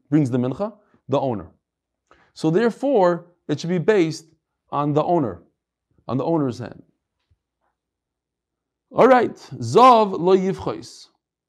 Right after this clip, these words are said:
Amar Reb Elazar, Vushi iskir tzura, if a person says, "I'm bringing a coin," so it has to be a dinner.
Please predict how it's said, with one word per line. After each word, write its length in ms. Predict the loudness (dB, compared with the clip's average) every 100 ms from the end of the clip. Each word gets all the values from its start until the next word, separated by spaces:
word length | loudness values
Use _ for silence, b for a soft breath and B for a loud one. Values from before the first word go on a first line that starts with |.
| -6
Amar 220 | -2 0
Reb 40 | 0
Elazar, 400 | 0 -2 -2 -4
Vushi 380 | -6 -6 -8
iskir 260 | -10 -6 -8
tzura, 340 | -8 -4 -4
if 40 | -4
a 60 |
person 320 | -4 -4 -4 -4
says, 200 | -4 -4
"I'm 100 | -4
bringing 220 | -4 -6
a 40 |
coin," 340 | -6 -6 -4 -4
so 120 | -4
it 60 | -2
has 100 | -4
to 60 | -2
be 120 | -2
a 40 |
dinner. 380 | 0 -4 -6